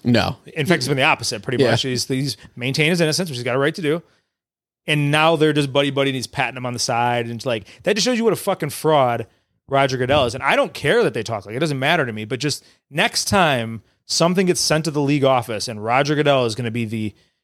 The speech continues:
Speaker 2: you know, the judge, jury, and executioner for some, you know, morality issue,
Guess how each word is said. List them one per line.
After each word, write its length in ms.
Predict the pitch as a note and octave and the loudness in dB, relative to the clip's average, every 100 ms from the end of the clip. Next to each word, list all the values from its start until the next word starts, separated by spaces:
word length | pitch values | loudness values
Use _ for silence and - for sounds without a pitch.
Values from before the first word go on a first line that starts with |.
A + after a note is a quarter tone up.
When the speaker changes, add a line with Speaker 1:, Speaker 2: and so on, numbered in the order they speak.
| _ | _
Speaker 2:
you 100 | A#2+ | -4
know, 140 | A#2 A2 | 0 2
the 160 | A#2 | 0
judge, 360 | G#2+ C3 C3+ A#2+ | 0 2 0 0
jury, 200 | A#2 C3+ | 2 4
and 80 | B2 | 2
executioner 560 | B2+ - - B2 B2 A2 | 0 -2 -2 -2 -2 -6
for 160 | A#2 | -4
some, 340 | - B2 A#2+ A#2 _ D3 | -4 -2 -4 -8 _ -10
you 80 | A#2 | -6
know, 80 | |
morality 680 | A2 A2+ A2+ A#2+ A#2+ A#2+ G#2+ | -4 -2 2 4 4 2 -2
issue, 360 | G2+ - G2 | -4 -6 -8